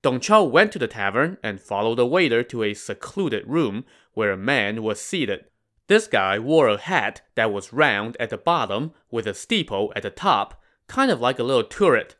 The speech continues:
with a roof. He was dressed in a black silk tunic, black boots, and plain stockings. When he saw Dong Chao come in,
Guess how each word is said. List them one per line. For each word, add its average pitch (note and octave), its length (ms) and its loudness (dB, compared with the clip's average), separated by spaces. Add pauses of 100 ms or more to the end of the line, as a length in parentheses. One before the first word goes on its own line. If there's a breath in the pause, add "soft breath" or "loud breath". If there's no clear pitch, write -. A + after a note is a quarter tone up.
with A2 280 -6
a G#2 120 -6
roof. C3+ 420 -2 (560 soft breath)
He - 140 -8
was G#2+ 180 -6
dressed B2+ 400 0
in A2 80 -10
a G2 120 -8
black A2+ 380 0
silk - 460 -2
tunic, C3+ 480 -4 (220)
black G#2 360 -6
boots, - 460 -4
and G2+ 240 -10
plain C3+ 320 -4
stockings. A#2+ 800 -6 (400)
When A#2 120 -4
he A#2+ 80 -4
saw F#3 340 2
Dong G2+ 220 -8
Chao C#3+ 240 0
come B2 260 -8
in, C#3 300 -2